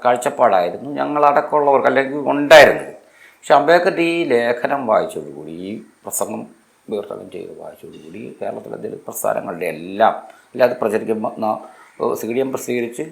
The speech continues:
അത് കഴിഞ്ഞിട്ട് സി ഡി എം പ്രസിദ്ധീകരിച്ചെന്ന് പറഞ്ഞാൽ വെറുതെ ഒരു പ്രസാദ-, പ്രസാദിച്ചങ്ങ് പോവുകയല്ല,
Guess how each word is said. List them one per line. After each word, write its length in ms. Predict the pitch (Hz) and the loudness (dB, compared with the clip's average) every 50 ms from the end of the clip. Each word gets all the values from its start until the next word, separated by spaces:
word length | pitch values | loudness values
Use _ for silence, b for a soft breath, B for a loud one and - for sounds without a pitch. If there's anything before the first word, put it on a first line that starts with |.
| - - | -4 -2
അത് 80 | 143 131 127 | 0 0 0
കഴിഞ്ഞിട്ട് 300 | 123 127 127 131 - 165 175 - - - - - - - - 107 - - - | 0 -2 -4 -6 -6 -6 -6 -6 -6 -8 -8 -10 -10 -10 -12 -14 -14 -16 -16
സി 60 | - 80 | -14 -12
ഡി 60 | 73 87 | -10 -10
എം 60 | - - | -10 -8
പ്രസിദ്ധീകരിച്ചെന്ന് 460 | 110 - 147 143 135 147 143 147 147 | -6 -4 -2 -2 0 0 0 0 0
പറഞ്ഞാൽ 180 | 151 170 175 160 | 2 2 2 2
വെറുതെ 200 | 151 143 160 165 175 | 2 2 2 4 4
ഒരു 80 | 175 180 170 - | 2 2 0 -2
പ്രസാദ-, 480 | 151 - - 151 151 160 160 170 175 - - - - - | 0 4 8 8 8 8 8 4 0 -2 -6 -12 -8 -8
പ്രസാദിച്ചങ്ങ് 680 | 117 110 - 117 127 139 143 151 - - 165 165 175 170 - 143 | -6 -2 2 6 6 6 6 4 2 0 2 2 2 2 2 4
പോവുകയല്ല, 400 | 156 170 180 180 156 117 110 | 4 6 6 6 6 6 6